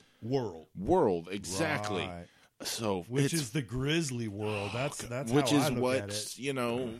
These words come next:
Speaker 2: B V S is
Speaker 1: It's the
Speaker 2: based on.
Speaker 1: Right, the grisly world of an older Bruce.
Speaker 2: Yeah, short ears, fat bat.
Speaker 1: Uh, yeah, and just, just,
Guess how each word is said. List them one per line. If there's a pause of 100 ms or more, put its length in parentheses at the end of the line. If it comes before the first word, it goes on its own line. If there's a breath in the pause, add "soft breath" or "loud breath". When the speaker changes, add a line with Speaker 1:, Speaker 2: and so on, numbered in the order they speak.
(180)
Speaker 2:
B
V
S
is
Speaker 1:
It's
the
Speaker 2:
based
on.
Speaker 1:
Right,
the
grisly
world
of
an
older
Bruce.
Speaker 2:
Yeah,
short
ears,
fat
bat.
Speaker 1:
Uh,
yeah,
and
just, (180)
just,